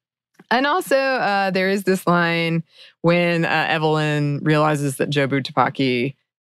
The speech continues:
is Joy. She views it as, like, Joy is being possessed. Uh, and she says to Jobu Tupaki, like, "Is that why she thinks she's gay?" <laughs> Um, so it, that was, she had a long way to go in understanding her daughter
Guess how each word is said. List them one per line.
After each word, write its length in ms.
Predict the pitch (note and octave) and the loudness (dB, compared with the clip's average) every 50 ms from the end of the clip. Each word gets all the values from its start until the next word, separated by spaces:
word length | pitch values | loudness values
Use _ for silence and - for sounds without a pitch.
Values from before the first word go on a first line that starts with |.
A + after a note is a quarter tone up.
| _ - | _ -4
is 320 | - C#3+ C#3 C#3+ C#3 C3 C3+ | 0 0 0 0 0 -2 -4
Joy. 580 | C#3+ C3 - - D3 C#3 C3+ C3+ C#3+ D3 D3 | -8 -6 -2 0 2 2 2 2 2 0 0
She 200 | C3+ - - E3 | -2 -2 0 0
views 320 | D#3 C#3+ D3+ E3 F3 D#3+ D#3+ | 0 0 2 0 0 2 2
it 120 | E3 D#3 | 0 0
as, 220 | - C#3+ C3 - - | 0 0 -2 0 0
like, 200 | B2+ B2+ A#2 D3 | 0 0 0 0
Joy 240 | - D3+ C#3+ C3 | 0 0 2 2
is 100 | C3+ C3+ | 0 0
being 220 | - B2+ B2 A2+ - | -2 -2 -2 -2 -2
possessed. 880 | - G#2 - F2+ - - - C3 - - - - - - - - - - - _ _ - - _ _ _ _ - | -2 -4 -4 -4 -6 -2 -2 -2 0 -2 -4 -6 -8 -10 -12 -14 -14 -14 -16 _ _ -20 -20 _ _ _ _ -2
Uh, 680 | C#3 B2+ B2 B2 B2 B2 B2 B2+ B2+ B2 B2 B2 D3+ E3+ _ _ - | 0 0 2 0 0 0 -2 -2 -2 -2 -2 -4 -4 -8 _ _ -6
and 140 | - B2+ A#2+ | -4 -4 -4
she 160 | - - D3+ | -2 -4 -4
says 340 | D3 - - C3+ A2 B2 - | -4 -2 -2 -2 -2 -2 -2
to 140 | - C3 B2 | -2 -4 -2
Jobu 280 | - B2+ B2 A2 F2 | -2 -2 -2 -4 -4
Tupaki, 460 | C#2+ - E3 C#3 E2 - - - F#2+ | -4 -2 -2 0 -2 -2 -2 -2 -2
like, 160 | A2+ G#2 - - - | -2 -2 -2 -2 -2
"Is 140 | F#3+ E3+ - | -4 -2 -2
that 180 | E3 E3+ - | -2 -2 -2
why 100 | - F3 | -2 -4
she 160 | E3+ - - F#3 | -4 -4 -6 -10
thinks 300 | - - F3 G3+ - - | -8 -6 -4 -4 -4 -4
she's 260 | - - F#3+ D#3 - | -6 -6 -6 -6 -6
gay?" 480 | - F#3 E3+ F3+ F3 F#3+ G#3+ A3+ A#3+ A#3 C4+ | -6 -4 -4 -4 -4 -4 -4 -4 -2 -2 0
<laughs> 60 | D4 C4+ A#3+ - - B3 - - - - - E4 D#4+ D#4 C4+ G3+ - - | 0 0 0 0 -2 -2 -4 -4 -12 -14 -12 -12 -12 -10 -12 -12 -6 -2
Um, 600 | D#3 D3 C#3 C3 C3 C3 C3 C3+ C3+ F3 G3 A#3 - | -2 0 0 2 0 0 -2 -2 -4 -6 -8 -8 -6
so 220 | - B3+ B3+ B3 | -4 -2 -2 -2
it, 240 | A#3+ A#3 B3+ - - | 0 -2 -2 -2 0
that 160 | B3+ B3 A#3+ | 0 0 0
was, 220 | A3 B3 A3+ C4+ A#3 | 0 -2 -4 -6 -6
she 100 | - D4 C#4+ | -4 -2 -2
had 100 | D4 C4+ | 0 0
a 80 | C4 | 0
long 280 | A3+ G3 F#3 F#3 F#3 F3 | 0 0 0 0 0 0
way 120 | F3+ E3+ | 0 -2
to 60 | E3 | -2
go 240 | D3+ D#3+ D#3+ D#3+ D#3 | -2 0 0 0 0
in 100 | D3+ D3 | 0 0
understanding 840 | D3 C#3+ C#3+ C#3+ C#3 D3 C#3+ - - - D3+ D3 C#3+ C#3 C#3+ D3 D3 | -2 -2 -2 0 0 -2 -2 -2 -2 -2 -2 0 0 0 -2 -2 -2
her 160 | D3 D3+ D3+ | -2 -2 -2
daughter 600 | C#3+ C3+ C3+ C3 C3+ C3+ C3+ C3+ C#3+ D3+ C#3+ C#3 | 0 0 -2 0 0 0 0 0 0 -2 -2 -4